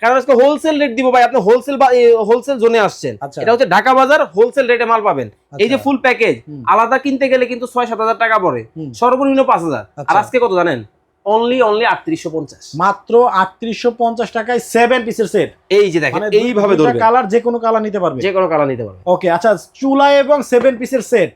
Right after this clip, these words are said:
Speaker 1: জি।
Speaker 2: যদি একসাথে কেউ নেয়,
Speaker 1: হ্যাঁ।
Speaker 2: তার জন্য কোনো সুবিধা আছে?
Speaker 1: অবশ্যই সুবিধা আছে। এটার কিন্তু যদি বলি, আলাদা করে যদি আপনি এটা নেন বা এই চুলাটা আলাদা করে নেন,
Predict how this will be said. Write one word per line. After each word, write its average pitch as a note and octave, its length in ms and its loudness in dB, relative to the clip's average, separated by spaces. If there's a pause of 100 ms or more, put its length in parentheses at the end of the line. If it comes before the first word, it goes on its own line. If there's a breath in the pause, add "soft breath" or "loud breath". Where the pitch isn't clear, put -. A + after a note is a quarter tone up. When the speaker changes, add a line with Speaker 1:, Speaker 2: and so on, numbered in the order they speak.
Speaker 1:
জি। C#3 220 -8 (120)
Speaker 2:
যদি G#3 160 -2
একসাথে A#3+ 380 -2
কেউ B3 160 2
নেয়, D#3 240 -2 (140)
Speaker 1:
হ্যাঁ। A#2+ 260 -4
Speaker 2:
তার D4 160 0
জন্য A#3 200 0
কোনো A#3 120 0
সুবিধা A3 300 0
আছে? G#3+ 240 2
Speaker 1:
অবশ্যই C4 340 2
সুবিধা G3+ 300 0
আছে। C#3+ 220 -2 (220)
এটার A3 240 0
কিন্তু B3+ 280 -4
যদি A3+ 320 0
বলি, F#3 240 2
আলাদা F#3 300 2
করে A#3 160 0
যদি A#3 140 0
আপনি A3 180 2
এটা G#3+ 120 2
নেন B3+ 220 2 (220)
বা D#3+ 160 0
এই G3+ 140 0
চুলাটা A3 260 2
আলাদা F#3 200 2
করে G3 160 -2
নেন, G#3+ 180 -4